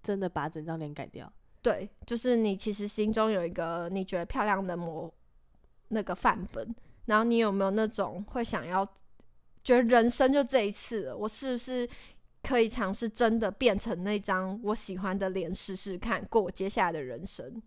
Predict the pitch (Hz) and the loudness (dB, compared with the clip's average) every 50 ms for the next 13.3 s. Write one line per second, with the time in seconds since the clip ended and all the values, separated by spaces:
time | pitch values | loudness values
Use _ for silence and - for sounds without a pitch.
0 | _ - 277 294 269 - 277 240 208 151 151 151 160 151 185 226 226 190 165 160 | _ -2 2 2 4 2 2 0 -2 -4 -2 -2 -2 0 2 4 4 4 4 2
1 | 156 160 165 - 147 143 139 139 - 139 143 - - - - - - 170 185 180 | 0 -2 -2 -2 -4 -4 -4 -4 -4 -4 -6 -6 -8 -10 -12 -12 -6 -6 -6 -4
2 | - 190 214 214 175 170 165 160 156 143 135 139 80 - 143 - - - - - | -2 0 0 2 2 2 2 2 2 0 0 -2 -4 -6 -6 -8 -10 -14 -14 -16
3 | - - 185 - _ _ _ _ - - - - - - - - - - - - | -16 -18 -18 -20 _ _ _ _ -20 -20 -18 -18 -18 -18 -18 -18 -18 -18 -16 -16
4 | - - - - - - - - - - - _ - - - - - - - - | -16 -14 -14 -14 -16 -16 -18 -20 -20 -20 -20 _ -20 -20 -20 -20 -20 -20 -18 -10
5 | - 339 403 392 - - - - - 349 359 - - - - - - - - 285 | -4 0 0 0 0 -2 -6 -2 0 0 0 -2 -4 -12 -16 -16 -8 -2 2 6
6 | 285 330 440 453 - 311 247 269 311 - 208 208 214 247 277 240 233 - 214 - | 8 10 10 10 10 10 8 10 10 8 8 6 6 8 8 8 6 6 2 -2
7 | 190 185 175 190 190 170 185 - - - - - - 302 294 320 330 311 311 277 | -4 -4 -2 -2 -2 -4 -6 -10 -14 -16 -18 -12 -6 -4 -4 -2 -2 -2 -2 -2
8 | 233 214 214 240 226 - - - 240 - - 240 233 - - - 381 359 - - | 2 4 6 4 4 4 -2 -6 -8 -10 -10 -12 -12 -4 0 2 2 2 2 2
9 | - 359 359 - - - 370 370 302 - - - 392 523 466 - 453 359 320 330 | 2 2 2 2 -2 -4 -4 -4 -4 0 6 10 10 10 12 12 10 10 10 10
10 | 403 370 311 294 359 494 480 427 - 311 - - - 427 480 453 - - - - | 8 6 8 8 8 10 10 10 8 8 6 6 6 6 8 8 8 8 6 6
11 | 330 359 403 440 440 - 277 269 262 - 349 311 330 277 247 233 240 247 240 - | 4 2 4 4 2 2 2 0 0 0 0 0 0 0 0 0 -2 -2 -2 -2
12 | 226 190 190 190 214 254 277 277 302 - - - 208 180 185 220 220 226 233 226 | -2 -2 -2 -2 0 2 2 2 2 -2 -6 -8 -8 -6 -2 -2 -2 -2 0 0
13 | 214 196 185 180 175 - | 0 2 2 0 -2 -4